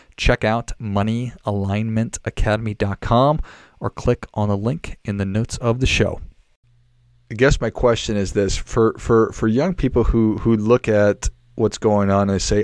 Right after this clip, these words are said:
"I want to get rich, and I see this as a method for doing that." Do you try to temper that down a little bit, or do you say, "Let, let's, let, let, let's go for it"? Do you help people put contingency plans in place? Does it depend?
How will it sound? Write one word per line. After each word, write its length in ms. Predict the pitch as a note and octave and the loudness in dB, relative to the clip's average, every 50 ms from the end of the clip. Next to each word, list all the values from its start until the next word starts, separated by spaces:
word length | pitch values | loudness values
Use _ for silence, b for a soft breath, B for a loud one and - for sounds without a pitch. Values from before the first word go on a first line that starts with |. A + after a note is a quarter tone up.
| - - | -2 -2
"I 160 | - A#2+ B2 | 0 0 2
want 220 | C#3+ E3 F3 D3 | 4 2 2 2
to 40 | A#2+ | 2
get 200 | G#2 A#2 G#2+ G2 | 2 2 0 2
rich, 640 | G2 F#2+ G2 G2 F#2 F2+ - - - - - - - - _ | 2 2 4 4 4 2 -2 -4 -6 -4 -4 -4 -6 -6 _
and 120 | - G2 G2 | -2 0 0
I 80 | G2 | 0
see 340 | F#2 - - - - D#3 B2+ | 0 -2 -4 -2 0 0 0
this 360 | G2+ A2 A2 A2 G2+ - - - | 4 6 6 6 6 4 0 -2
as 260 | - A2+ G#2 - - | -2 0 0 0 0
a 60 | F#2+ | -2
method 420 | F#2+ F#2 F#2+ G2 - - G2 F2 | 0 0 0 0 0 -2 -6 -6
for 160 | - - G2 F2+ | -4 -6 -6 -6
doing 460 | F#2 - - F#2 F2+ F#2 F2+ E2+ E2+ | -6 -4 -2 -2 0 0 -2 -2 -4
that." 420 | F2 F2 E2+ - - - - - - B B B B B B B B B B B B B | -4 -6 -6 -8 -10 -10 -10 -12 -12 B B B B B B B B B B B B B
Do 80 | - B2+ | 2 2
you 80 | A#2 | 2
try 220 | G#2+ - - D#3+ D3+ | 2 2 2 2 2
to 80 | B2+ | 0
temper 500 | - - _ - - - C3 D3 - D#3+ | -4 -6 _ -2 0 0 -2 -2 -2 0
that 260 | C#3 C3 A2+ F#2+ F2+ - | 2 2 2 2 0 0
down 300 | G#2 F#2+ G2+ A2 A#2+ C3 | 0 2 2 2 0 0
a 20 | |
little 220 | C3+ C#3 C#3 C#3 | 0 0 0 0
bit, 500 | C#3 C#3 C#3 C#3+ D3+ E3+ - - - - - - _ _ | 0 0 0 0 0 0 -2 -4 -4 -4 -6 -10 _ _
or 180 | A2 G#2+ G#2 | 2 2 2
do 80 | G#2 G#2 | 2 2
you 80 | G#2 | 0
say, 220 | G2 - - A2+ G#2+ | 0 0 2 2 2
"Let, 260 | G#2 G#2+ A2 - - | 2 0 0 0 0
let's, 280 | G#2+ G#2 - - - - | -2 -2 -2 -2 -6 -4
let, 200 | G#2 G2 - - | -4 -4 -2 0
let, 200 | G2+ G2+ - - | 0 0 0 0
let's 160 | F#2+ - - | -4 -6 -4
go 200 | - A2+ A#2 C3 | 0 2 2 2
for 320 | - - C#3 C3+ C3+ C3+ | 2 2 2 4 6 6
it"? 300 | C3+ C3+ - - - - - | 4 4 0 -4 -8 -8 -8
Do 100 | - - | -8 -4
you 120 | F#2+ F#2+ F2+ | -4 -4 -2
help 240 | - G#2+ G#2+ - - | -2 -2 -4 -2 -2
people 260 | - - - F2+ - | -4 -4 -4 -8 -6
put 220 | - - - - | -6 -8 -8 -8
contingency 680 | - - - - - G#2 A#2 B2+ C3+ B2+ C3 - - | -12 -14 -6 -4 -4 -4 -2 -4 -6 -8 -4 -4 -4
plans 420 | B2+ - - B2+ A#2+ A#2+ A#2+ A#2 A#2+ | -4 -2 0 0 2 0 0 -2 -4
in 120 | A#2 A2+ | -6 -6
place? 520 | - - A#2+ A#2 A#2+ A#2 A#2 - - - - | -2 0 2 4 4 2 2 -2 -4 -8 -10
Does 160 | - E2 F2+ | -10 -10 -10
it 80 | F#2 | -10
depend? 600 | - - - - A#2 B2 B2+ B2 A#2 A#2+ A#2 - | -16 -10 -8 -4 -2 -2 -2 -2 -4 -6 -10 -12